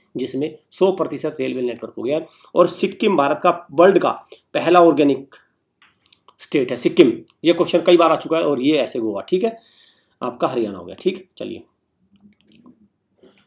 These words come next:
रैंकर बैच को ना ज्वाइन करने की गलती मत करना, इसको कर लीजिए, क्योंकि भाई पैसे नहीं बचाने आपको, सिर्फ आपको टाइम बचाना है, अपनी पढ़ाई को अच्छे करना है।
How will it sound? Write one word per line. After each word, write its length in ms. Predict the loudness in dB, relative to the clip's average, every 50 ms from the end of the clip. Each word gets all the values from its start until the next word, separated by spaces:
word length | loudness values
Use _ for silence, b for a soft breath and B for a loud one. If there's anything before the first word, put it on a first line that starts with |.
| _ _ -2
रैंकर 300 | 0 2 4 6 6 8
बैच 200 | 8 6 4 4
को 120 | 4 2 2
ना 280 | 2 2 2 4 4
ज्वाइन 200 | 6 6 6 6
करने 240 | 6 6 6 6 6
की 80 | 4 2
गलती 160 | 2 2 0
मत 160 | 0 0 -2
करना, 280 | -2 -2 -2 -2 -4 -8 _ _ _ _ _ _ _ _ _ -20 -20 -12
इसको 180 | -6 -4 -2
कर 160 | 0 0 0
लीजिए, 280 | 2 2 4 4 2 2
क्योंकि 300 | 0 -6 -8 -8 -6 -8
भाई 300 | -8 -10 -8 -6 -4 -4
पैसे 300 | -2 -2 -4 -2 -2 -2
नहीं 120 | -2 -2
बचाने 320 | -2 -2 -2 -2 -2 -2 -2
आपको, 260 | -4 -6 -8 -8 -8
सिर्फ 220 | -6 -6 -6 -6
आपको 200 | -6 -8 -8 -8
टाइम 240 | -6 -4 -4 -4 -4
बचाना 260 | -6 -6 -6 -6 -6
है, 60 | -8 -8
अपनी 120 | -10 -10
पढ़ाई 200 | -8 -6 -6 -6
को 100 | -6 -6
अच्छे 160 | -8 -6 -6
करना 200 | -6 -4 -4 -6
है। 100 | -8 -10